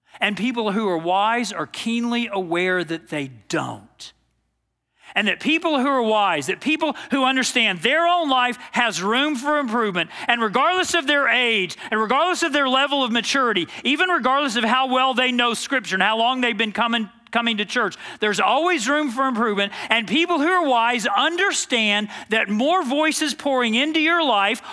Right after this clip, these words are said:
offering you counsel, offering you feedback, is not something to avoid, not something to resent, something to embrace, and something to receive, because they know. They know that the more you do that,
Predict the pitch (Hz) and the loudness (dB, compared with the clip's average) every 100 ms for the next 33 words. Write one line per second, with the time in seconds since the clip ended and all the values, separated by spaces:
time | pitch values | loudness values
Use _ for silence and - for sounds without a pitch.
0 | - 233 302 - 370 349 311 294 220 240 | -4 0 2 0 0 0 0 -2 0 0
1 | 214 208 233 214 - - 240 302 349 330 | 0 -2 -4 -4 -4 0 0 0 0 0
2 | 294 277 269 - 277 262 208 190 190 220 | 0 0 -2 0 0 0 2 2 2 0
3 | - - 247 262 202 247 294 403 277 330 | -6 -8 -2 0 0 2 2 0 -2 0
4 | 302 - 269 220 - - 294 247 185 - | 0 0 -2 -2 -8 -4 -2 -2 -4 -2
5 | 220 196 226 220 262 330 370 381 320 262 | -2 0 0 2 2 2 0 -2 -2 0
6 | 226 202 170 208 - 294 349 392 320 247 | 0 0 0 -2 0 -2 0 -2 -2 -2
7 | 226 175 175 185 240 - 294 302 339 285 | 0 0 0 0 -2 0 0 -2 -4 -2
8 | 294 247 190 214 202 208 - - 180 - | -2 0 -2 -2 0 -2 -6 -14 -10 -4
9 | 185 127 139 131 208 349 110 90 90 _ | -4 -4 -6 -4 -4 -4 -6 -8 -20 _
10 | _ - 160 175 330 262 151 139 160 349 | _ -10 -6 -2 -2 -2 -6 -8 -6 -6
11 | 262 143 123 349 339 147 147 | -6 -10 -6 -4 -2 -4 -6